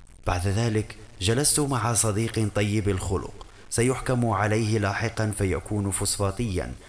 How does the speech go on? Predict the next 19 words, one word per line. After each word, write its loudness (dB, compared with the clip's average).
قبل 2
أن 2
يستأنف 0
الحكم -4
فيصير 0
نقابياً، -2
بعد 0
ذلك 2
ستضاعف 0
له 2
العقوبة 0
فيصبح 0
سياسياً. -6
جلسنا 2
نتفرس 0
في 0
نتائج 0
الاختبار -2
الطبي، -2